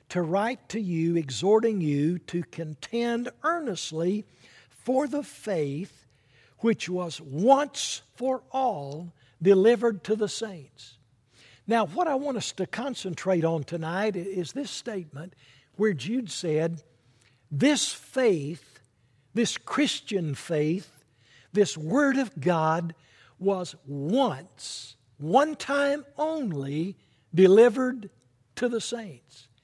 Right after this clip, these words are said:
In other words, friend, there, there's one gospel. There's one Lord. There's one God. There's one Jesus. There's one Holy Spirit.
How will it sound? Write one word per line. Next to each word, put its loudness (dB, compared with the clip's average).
In 2
other 6
words, 4
friend, 2
there, 6
there's 0
one 0
gospel. -4
There's 4
one 2
Lord. -2
There's 2
one 0
God. 0
There's 0
one -2
Jesus. 0
There's -6
one -4
Holy 6
Spirit. -6